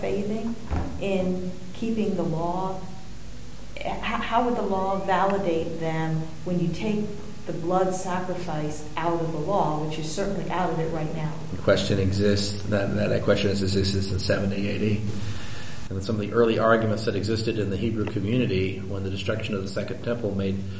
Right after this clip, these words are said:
Speaker 2: raised the question, do we build a new temple? And a temple was built in Egypt for a while, and sacrifices occurred there for a while. And there are Jews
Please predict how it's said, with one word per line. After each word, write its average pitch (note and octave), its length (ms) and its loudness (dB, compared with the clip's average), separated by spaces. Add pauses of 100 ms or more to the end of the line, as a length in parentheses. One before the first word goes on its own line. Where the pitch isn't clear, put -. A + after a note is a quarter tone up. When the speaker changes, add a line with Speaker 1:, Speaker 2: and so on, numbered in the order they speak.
(180)
Speaker 2:
raised A2 300 6
the G#2 60 0
question, A2+ 420 2
do G#2 100 0
we G#2 100 2
build G2 220 0
a - 20 -2
new F#2+ 140 -2
temple? C#3+ 440 0 (1080)
And G2 100 -8
a F#2+ 60 -8
temple A#2+ 280 4
was C3+ 200 8
built A2+ 240 6
in G#2+ 100 4
Egypt C3+ 340 4
for F#2 120 -2
a F2+ 40 -2
while, A#2+ 520 0 (960)
and G#2 100 -6
sacrifices A2+ 600 2
occurred D#3 260 4
there A2+ 140 2
for G2+ 160 0
a F#2+ 40 -2
while. F#2+ 380 -4 (840)
And G2+ 120 -4
there C3+ 140 2
are C3 400 2
Jews D3+ 580 2